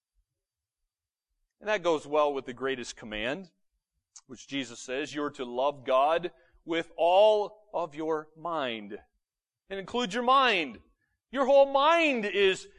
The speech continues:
captive to the obedience of Christ.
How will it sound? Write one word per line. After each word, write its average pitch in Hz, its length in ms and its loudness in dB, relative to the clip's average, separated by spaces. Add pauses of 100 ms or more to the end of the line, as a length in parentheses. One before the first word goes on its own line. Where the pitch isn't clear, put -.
(100)
captive 233 720 6
to 226 140 -4
the 202 160 0
obedience 196 600 -2
of 180 240 0 (320)
Christ. - 880 2